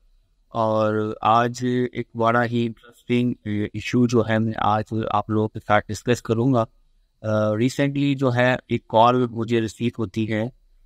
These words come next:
अ, हमारे किसी एक भाई की, जो सिंध से जिनका ताल्लुक है, वो एक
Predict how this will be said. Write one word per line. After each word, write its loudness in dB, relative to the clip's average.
अ, 0
हमारे 2
किसी -2
एक -4
भाई 0
की, -6
जो -8
सिंध 0
से 0
जिनका 2
ताल्लुक -2
है, -2
वो 0
एक -4